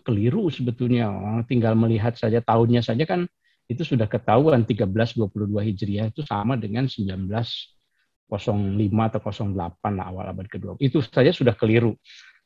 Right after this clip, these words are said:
Nah, orang juga sebagian sudah mengatakan tentang kekeliruan itu, tapi tidak ada yang membahasnya dari perspektif manuskrip. Gitu. Nah, sementara personal branding saya itu adalah manuskrip. Maka saya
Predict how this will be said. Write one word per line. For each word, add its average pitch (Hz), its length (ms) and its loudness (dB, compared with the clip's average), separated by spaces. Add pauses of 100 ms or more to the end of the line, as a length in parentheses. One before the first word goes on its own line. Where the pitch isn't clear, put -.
Nah, 131 160 8
orang 175 320 10
juga 127 320 8
sebagian 120 480 6
sudah 123 240 4 (240)
mengatakan 117 720 4
tentang 104 400 -2
kekeliruan 104 480 2
itu, 110 200 -6
tapi - 360 0
tidak 151 240 6
ada 139 240 4
yang 165 160 8
membahasnya 127 560 6
dari 135 160 4
perspektif - 680 -2 (100)
manuskrip. 120 640 4 (640)
Gitu. 104 240 -4
Nah, 95 240 -4
sementara 120 480 6
personal 131 480 6
branding 113 400 8
saya 113 520 4
itu 139 280 6
adalah 135 240 4
manuskrip. 123 560 -2 (320)
Maka 160 240 6
saya 147 160 8